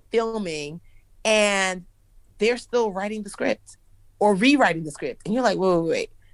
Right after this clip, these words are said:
I thought we had to have a fully done script in order to shoot." That's why,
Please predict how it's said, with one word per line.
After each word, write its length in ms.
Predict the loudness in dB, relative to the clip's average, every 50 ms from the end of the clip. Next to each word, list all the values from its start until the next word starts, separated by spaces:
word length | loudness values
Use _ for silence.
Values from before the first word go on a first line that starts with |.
| -20 -12 -8
I 140 | -8 -8 -4
thought 240 | 0 2 2 2 2
we 100 | 2 2
had 180 | 2 2 2 2
to 60 | 2
have 220 | 2 2 2 0
a 80 | -2 -8
fully 520 | -12 -10 -6 -4 -2 -2 -2 -2 -4 -4
done 500 | -6 -6 -4 -2 0 0 0 -2 -4 -6
script 680 | -12 -20 -20 -10 -4 0 2 2 2 0 -2 -10 -18 -20 -20 -20 -6 -2
in 140 | 0 2 2
order 180 | 2 2 2 0
to 100 | 0 -2
shoot." 380 | -4 0 2 2 2 2 0 -8 _ _ -20 -20 -20 -20 _ -20 -20 -20 _ _ _ _ -2
That's 320 | 0 0 0 0 -2 -6
why, 320 | -6 -2 0 0 0 0